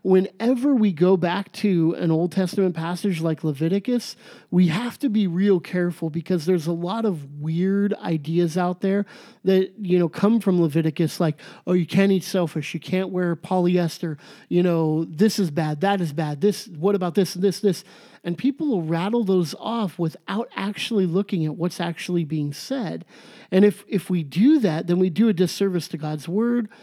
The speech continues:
and we do a disservice to one another. So when we come to these questions that take us back to the Old Testament, it, it behooves us to take a, a, take, slow down, take a minute,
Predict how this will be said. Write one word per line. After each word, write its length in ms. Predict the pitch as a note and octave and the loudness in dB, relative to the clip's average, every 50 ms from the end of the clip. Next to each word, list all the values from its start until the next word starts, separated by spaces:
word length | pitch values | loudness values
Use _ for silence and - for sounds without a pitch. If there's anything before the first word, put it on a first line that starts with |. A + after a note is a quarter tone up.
| - - - _ _ _ _ | -20 -20 -20 _ _ _ _
and 440 | G#3 F#3 F#3+ F#3 F3+ F3+ F3+ E3+ D#3 | 0 2 2 4 2 2 2 0 0
we 160 | D3+ E3+ E3+ | 0 -2 -2
do 200 | C#3 F3+ G#3+ A#3+ | 2 2 4 4
a 60 | A#3 | 4
disservice 540 | F3 F#3 E3+ - - G#3+ G#3+ F#3+ F#3 - - | 2 -2 -4 -2 -2 -2 -2 -2 -4 -4 -2
to 80 | - | -2
one 180 | D#3 D#3 D#3+ D3+ | 0 0 0 0
another. 480 | D3 D3 D3+ D#3+ D#3+ D3+ - - G3 - _ _ _ _ _ _ _ | 0 -2 -2 -2 -2 -4 -6 -10 -12 -18 _ _ _ _ _ _ _
So 400 | - - - A3+ G#3 G3+ G3+ G3 | -10 2 4 4 6 6 6 4
when 260 | F#3 F#3 F#3 F#3+ F#3+ | 4 4 2 2 2
we 100 | F#3 F3+ | 2 -2
come 300 | E3 - - - D4+ D4 C4+ | -2 -4 -6 -2 0 2 2
to 80 | A3+ | 2
these 220 | F3+ F3+ E3+ D#3 - | 2 0 0 -2 -4
questions 580 | - - F#3 F3+ E3 - - - F3 E3+ - - | -4 -2 -2 -2 -2 -2 -2 -2 -2 -2 0 -4
that 340 | F#3+ F3+ - G3 F3 - - | -6 -6 -6 -14 -16 -14 -4
take 260 | - G#3+ A3+ - - | -4 -2 -2 0 -2
us 140 | F#3 D#3+ - | -2 -2 -4
back 400 | E3+ D3 F3 E3+ E3 F3 F#3 - _ | -6 -4 -4 -4 -4 -4 -8 -10 _
to 360 | - - F3+ E3+ E3+ D#3+ D#3 - - - - - _ _ _ | -4 0 2 2 2 0 -2 -6 -18 -20 -20 -20 _ _ _
the 180 | - E3 F3 F3 | -2 -2 0 0
Old 320 | - F3+ F3 F3+ F3+ E3 - | 0 0 0 0 0 0 -4
Testament, 580 | - - F3 E3+ - - A3 A3+ A3 A3+ G#3+ | -4 -4 -4 -4 -4 -2 2 2 2 2 2
it, 260 | - F#3+ F#3 F3+ - - | 0 0 0 0 0 -2
it 240 | - G3+ F#3 D3+ - | -2 -2 -2 -2 -2
behooves 500 | - E3+ D3 B2+ F3+ A3 G#3+ F#3+ D#3 D#3+ | -2 -2 0 0 0 0 0 0 -2 -4
us 140 | E3 D3 - | -6 -6 -4
to 160 | - E3+ D3+ | -4 -4 -4
take 320 | C#3 _ - F3 E3+ D#3+ - | -4 _ -4 -4 -2 -2 -2
a, 240 | D#3+ D3+ D3+ - - _ _ - | -4 -2 -4 -4 -8 _ _ -6
a, 200 | E3+ D#3+ D#3 C#3+ - - - - - _ _ | -4 -4 -4 -4 -8 -16 -20 -20 -20 _ _
take, 400 | - - G3+ A3+ C4+ A#3+ - - - - | 0 2 4 4 4 2 -2 -14 -16 -14
slow 380 | - - - F#3 F3+ F#3 G#3+ | -14 -8 -2 0 2 2 4
down, 420 | A3 F#3+ E3+ E3 E3 E3 F3 F3+ F3 _ _ _ _ _ _ _ _ _ | 2 2 0 0 -2 -2 -4 -6 -8 _ _ _ _ _ _ _ _ _
take 300 | - - F#3+ G3+ G#3 - | -4 0 0 0 0 0
a 40 | G3+ | -2
minute, 400 | F3+ E3+ D#3 D3+ D#3 D#3 D#3 - | 0 0 0 0 0 -2 -4 -6